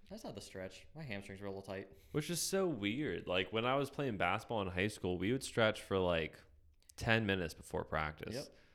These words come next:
Speaker 2: Like, it was not this important thing that they really walked us through.
Speaker 1: No.
Speaker 2: You know?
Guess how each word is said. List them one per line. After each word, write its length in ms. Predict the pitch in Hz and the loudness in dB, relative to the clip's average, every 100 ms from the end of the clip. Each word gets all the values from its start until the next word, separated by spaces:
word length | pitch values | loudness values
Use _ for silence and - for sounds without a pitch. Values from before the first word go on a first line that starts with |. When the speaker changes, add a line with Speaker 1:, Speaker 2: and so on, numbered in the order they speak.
| _ _ _ | _ _ _
Speaker 2:
Like, 180 | - 101 | 2 6
it 100 | 113 | 8
was 260 | 120 135 117 | 8 8 8
not 440 | 120 120 113 - - - | 6 8 6 4 -4 0
this 200 | 101 - | 0 2
important 580 | 90 - - 110 95 95 - | -2 -2 0 0 0 -4 2
thing 260 | 95 98 | 4 4
that 120 | 90 80 | 2 0
they 100 | 87 | 2
really 240 | 90 90 | 4 4
walked 320 | 80 82 - | 4 0 -2
us 140 | - - | -8 -6
through. 280 | - 78 - | -4 -4 -4
Speaker 1:
No. 220 | 117 113 - - _ | -8 -14 -16 -20 _
Speaker 2:
You 140 | - | -6
know? 300 | 85 76 85 | -2 -2 -4